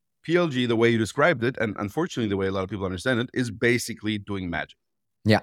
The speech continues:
Speaker 1: It's basically sort of like you're an alchemist. And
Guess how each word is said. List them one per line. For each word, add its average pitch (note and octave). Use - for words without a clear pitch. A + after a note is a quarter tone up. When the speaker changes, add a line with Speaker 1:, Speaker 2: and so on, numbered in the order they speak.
Speaker 1:
It's B2+
basically A#2
sort B2+
of G#2+
like G#2
you're B2
an A#2+
alchemist. F#2
And A2